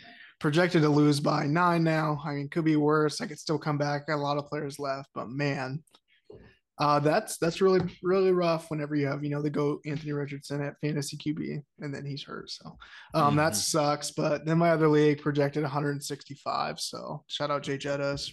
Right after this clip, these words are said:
Speaker 1: Shout out Chris Olave.
Speaker 2: Shout out. Yeah, in our league, I'm projected one fifty-seven. So I'm like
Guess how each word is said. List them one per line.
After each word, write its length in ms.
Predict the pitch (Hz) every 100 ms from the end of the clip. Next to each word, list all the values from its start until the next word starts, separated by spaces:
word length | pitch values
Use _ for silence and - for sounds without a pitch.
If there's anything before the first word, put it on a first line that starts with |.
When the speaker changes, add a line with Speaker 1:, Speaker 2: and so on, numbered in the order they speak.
| _ -
Speaker 1:
Shout 240 | - -
out 180 | 160 -
Chris 240 | 147 143
Olave. 540 | 147 - 80 - - - _ _ _ _ _ _ _ _ -
Speaker 2:
Shout 300 | - 101 98
out. 300 | 117 90 - -
Yeah, 380 | 117 113 101 110
in 60 |
our 160 | 123 147
league, 180 | 143 127
I'm 120 | 113
projected 300 | - 127 107
one 120 | 110
fifty-seven. 580 | 135 - 95 113 104 95
So 140 | -
I'm 80 | 110
like 240 | 104 95